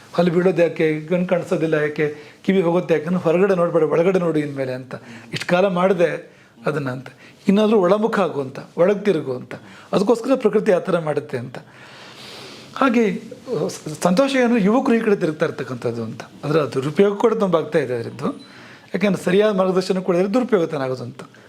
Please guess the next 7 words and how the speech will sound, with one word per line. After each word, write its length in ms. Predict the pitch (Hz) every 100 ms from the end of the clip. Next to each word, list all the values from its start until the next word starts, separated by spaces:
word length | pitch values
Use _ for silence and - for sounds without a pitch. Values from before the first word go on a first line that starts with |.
| -
ಲಾಭಕ್ಕೆ 380 | 165 175 214 214
ಬಳಸಿದ್ರೆ 320 | 151 143 131
ಅದನ್ನ. 160 | 123 127 - - - - -
ಅಧ್ಯಾತ್ಮನ 640 | 160 156 214 247 240 226 233 254 - - - - _ _ - - -
ಒಂದು 180 | 165 175
ಹಣಕ್ಕೆ 420 | - 190 254 254
ಬಳಸಿದರೆ 480 | 226 180 - 139 135